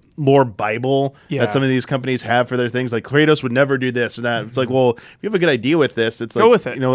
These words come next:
Speaker 1: like, I think it's a theme they need to start with, and then they go with that because, man, like,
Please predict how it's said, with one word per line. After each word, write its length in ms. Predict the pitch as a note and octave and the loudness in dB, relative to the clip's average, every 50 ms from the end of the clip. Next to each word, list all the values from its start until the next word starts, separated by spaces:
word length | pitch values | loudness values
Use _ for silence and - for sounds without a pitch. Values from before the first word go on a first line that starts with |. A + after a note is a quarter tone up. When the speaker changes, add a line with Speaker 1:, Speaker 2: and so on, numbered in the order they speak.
| C3 G#2 | 0 0
Speaker 1:
like, 140 | C#3 C#3 C3+ | 0 0 0
I 80 | C#3 | 0
think 140 | D3+ G3+ G#3+ | 0 0 -2
it's 100 | F3+ - | 0 -2
a 60 | C3+ | -4
theme 500 | - - _ - C#3+ D3+ D#3 D#3 D3+ C#3+ | -6 -6 _ -4 0 0 2 2 2 0
they 80 | C3 B2 | 0 -2
need 140 | A#2+ A#2 G#2+ | -2 -4 -4
to 80 | A2+ | -6
start 280 | - - - B2 A#2+ G2+ | -6 -2 0 0 0 2
with, 200 | G#2 A2+ A2 - | 0 -4 -4 -4
and 120 | - A#2 | -6 -6
then 80 | A2+ A2+ | -4 -4
they 80 | A2 G#2 | -4 -4
go 140 | G#2 A#2 | -2 0
with 180 | A#2 A2+ G2+ - | 0 0 0 0
that 360 | B2 B2 B2 A#2+ A2 G#2 - - - - - - _ | 2 2 4 4 2 0 -4 -10 -20 -20 -20 -16 _
because, 800 | - A2+ G#2+ - C3+ A#2+ A#2+ A#2 A#2 A2+ G#2+ - - - - - _ _ _ _ _ _ _ - | -6 -6 -2 0 0 2 2 2 0 -2 -2 -4 -8 -10 -10 -14 _ _ _ _ _ _ _ -10
man, 480 | - A#2 B2+ C#3 C#3 C3+ C3 B2 A2 A2+ | -6 -4 -2 0 0 0 0 -2 -4 -4
like, 380 | A2+ A2+ A2+ - - - _ | -4 -6 -6 -6 -10 -20 _